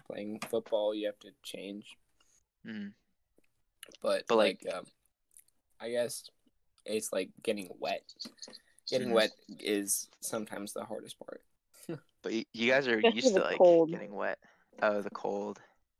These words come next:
Speaker 3: Mm-hmm.
Speaker 1: There's such a change in temperature. It's so bad.
Speaker 2: Mm-hmm.
Speaker 3: Yeah.
Speaker 2: Like, when you guys are competing, is the water usually, like, warm? Or
Speaker 1: No.
Speaker 2: can they, like, surprise? It's super cold?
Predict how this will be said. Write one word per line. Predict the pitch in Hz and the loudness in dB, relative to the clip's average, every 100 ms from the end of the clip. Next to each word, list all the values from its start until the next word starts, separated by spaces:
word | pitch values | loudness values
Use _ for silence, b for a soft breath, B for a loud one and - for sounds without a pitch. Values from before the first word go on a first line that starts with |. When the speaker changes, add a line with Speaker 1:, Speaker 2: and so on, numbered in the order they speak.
| _ _ _ 190 | _ _ _ -8
Speaker 3:
Mm-hmm. | 196 175 208 196 - _ _ _ _ _ _ - | -6 -4 -8 -10 -14 _ _ _ _ _ _ -4
Speaker 1:
There's | 113 113 | -2 0
such | - 113 | -2 -2
a | 117 | -4
change | 101 117 113 113 | -4 -6 -4 -6
in | 107 | -8
temperature. | 117 107 - 120 117 - - | -8 -10 -8 -6 -6 -8 -16
It's | - - | -10 -4
so | 104 113 | -2 -2
bad. | 104 101 110 - _ _ _ _ _ _ _ _ | -2 -4 -6 -14 _ _ _ _ _ _ _ _
Speaker 2:
Mm-hmm. | 214 196 190 - | -18 -14 -12 -6
Speaker 3:
Yeah. | 160 196 196 _ _ _ _ _ _ _ _ | -4 -4 -8 _ _ _ _ _ _ _ _
Speaker 2:
Like, | 123 113 | -4 -2
when | 117 | 0
you | |
guys | 120 131 | 4 4
are | 131 | 2
competing, | - 113 - 104 127 | -2 -10 -6 -6 -4
is | 120 | -6
the | 104 104 | -4 -4
water | 101 104 107 | -2 0 2
usually, | 104 101 101 | 0 -2 -2
like, | 101 101 101 - | -2 -4 -8 -10
warm? | 104 107 131 - _ _ _ _ _ _ _ | -6 -6 -8 -20 _ _ _ _ _ _ _
Or | 104 | -2
Speaker 1:
No. | 135 | 2
Speaker 2:
can | 120 107 | 0 0
they, | |
like, | 101 - _ _ | -6 -8 _ _
surprise? | - 131 - 113 - | -6 -4 0 -2 0
It's | 113 | -2
super | - 123 139 | 0 0 0
cold? | 113 131 | 2 2